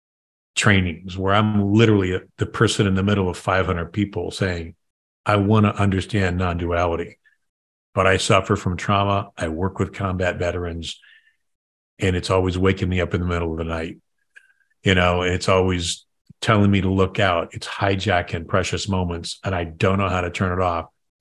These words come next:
Please help me understand non-duality. Please help me understand mindfulness,"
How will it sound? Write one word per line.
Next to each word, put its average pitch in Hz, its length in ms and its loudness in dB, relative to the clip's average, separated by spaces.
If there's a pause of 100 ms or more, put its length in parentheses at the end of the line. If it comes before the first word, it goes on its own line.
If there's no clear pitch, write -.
(100)
Please 107 280 0
help 95 200 2
me 95 100 -4
understand 87 480 -6
non-duality. 85 720 -6 (560)
Please 104 500 0
help 95 200 -4
me 95 100 -6
understand 90 540 -4
mindfulness," 87 720 -6